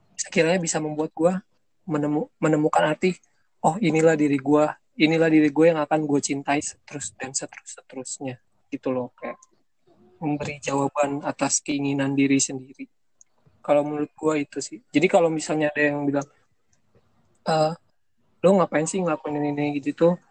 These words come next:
Ya, gua ngelakuin ini bukan demi, bukan demi orang lain terutamanya, tapi terutamanya untuk diri gua sendiri. Jadi, itu yang menurut gua love yourself. Lakuin apa yang pengen banget lo lakuin.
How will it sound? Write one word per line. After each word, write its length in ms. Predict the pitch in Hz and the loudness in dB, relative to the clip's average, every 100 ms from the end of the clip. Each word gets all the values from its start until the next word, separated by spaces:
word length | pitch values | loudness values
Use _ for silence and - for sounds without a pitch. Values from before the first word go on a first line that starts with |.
| _ _ - | _ _ -2
Ya, 320 | 156 156 156 - | 2 4 2 -2
gua 240 | 151 175 | 2 2
ngelakuin 320 | 185 165 165 160 | 2 2 0 2
ini 180 | 185 202 220 - _ | 4 4 2 -6 _
bukan 400 | - 156 156 151 | -4 0 2 0
demi, 560 | 151 151 151 151 147 147 | 0 -2 -2 -2 -2 -4
bukan 380 | 143 - 147 147 | -4 0 0 0
demi 640 | 147 151 147 147 147 151 196 - - _ _ - | 0 0 2 0 -2 -4 -8 -20 -20 _ _ 0
orang 260 | 151 156 | 2 2
lain 260 | 151 170 165 156 - | 2 2 2 -2 -8
terutamanya, 680 | - 139 143 151 156 147 143 | -6 0 2 2 2 0 -4
tapi 260 | - - 170 | -10 -4 -2
terutamanya 480 | 160 151 147 156 | -2 0 0 2
untuk 240 | 165 147 147 | 0 0 -4
diri 220 | 143 139 | 0 0
gua 180 | 135 139 | 2 0
sendiri. 400 | - 143 143 147 | 0 -2 -2 -2
Jadi, 320 | 143 147 170 - _ _ _ _ _ | -2 0 -2 -6 _ _ _ _ _
itu 180 | 151 175 | -4 4
yang 160 | 170 151 | 4 4
menurut 220 | 151 151 | 0 -2
gua 240 | - 151 | -2 0
love 140 | 151 - | 0 -2
yourself. 420 | 139 - 147 139 _ _ | -6 -4 -4 -6 _ _
Lakuin 400 | - 139 170 170 | -8 -2 2 2
apa 160 | 156 - | 2 0
yang 140 | 156 156 | -2 0
pengen 320 | 151 151 147 | -2 -2 0
banget 240 | 139 139 | 0 0
lo 140 | - 139 | 0 0
lakuin. 320 | 135 147 135 | 0 0 -2